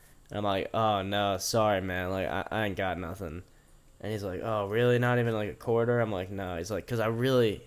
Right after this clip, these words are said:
I'm really trying to make it to the Bob Marley experience." <laughs> And I'm like, I'm like, "The what? The Bob Mar-, you need a quarter?"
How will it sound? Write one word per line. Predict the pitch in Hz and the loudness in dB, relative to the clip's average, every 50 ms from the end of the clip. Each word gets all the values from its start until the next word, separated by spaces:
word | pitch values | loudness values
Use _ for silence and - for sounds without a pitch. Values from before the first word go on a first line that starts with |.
| - | -14
I'm | - 104 107 | -12 -8 -4
really | 110 131 131 127 123 | 0 2 2 2 2
trying | - - 123 113 | 2 0 0 2
to | 104 | 2
make | 110 113 110 104 | 2 0 0 0
it | 107 | -2
to | - 113 | -4 -4
the | 90 | -6
Bob | 87 - - 104 104 98 95 | -4 0 2 4 4 2 2
Marley | 104 101 104 104 101 92 82 | 0 0 0 0 0 0 -2
experience." | - - - - - 104 98 92 87 87 87 82 - 104 - - - - - - - - - - - - - - - - - - - - | -4 -6 -8 -8 -4 -4 -4 -4 -4 -6 -6 -8 -8 -8 -8 -8 -8 -10 -12 -18 -20 -20 -20 -20 -20 -20 -20 -20 -20 -20 -20 -18 -8 -4
<laughs> | - - - - - - - - - - 226 226 - 175 - - | -2 -2 0 0 0 0 0 0 2 2 2 2 2 -6 -6 0
And | - 202 | 2 2
I'm | - - - 175 - | 2 2 0 0 4
like, | 170 156 143 139 - - - - - 247 220 220 220 220 208 208 202 190 - - - - - - - - - - - - - | 4 4 4 4 0 -4 -10 -4 -2 0 2 2 0 0 -2 -4 -6 -10 -12 -16 -20 -20 -20 -20 -20 -20 -20 -20 -12 -2 0
I'm | 110 107 | 2 4
like, | 104 87 87 104 - | 4 4 2 2 2
"The | 113 98 80 | 4 4 4
what? | 85 95 95 107 143 160 - - - - - - | 6 6 8 8 8 8 6 2 -4 -8 -6 2
The | 123 123 | 4 4
Bob | 107 95 113 110 117 123 120 | 4 6 6 8 8 8 8
Mar-, | 123 117 117 117 - - 85 | 8 6 6 6 6 4 2
you | 120 127 | 2 2
need | 127 139 143 135 | 4 4 4 4
a | 120 95 | 4 2
quarter?" | - - - - 127 113 107 123 127 139 135 135 - | 2 -2 -6 0 2 4 4 4 4 4 2 2 0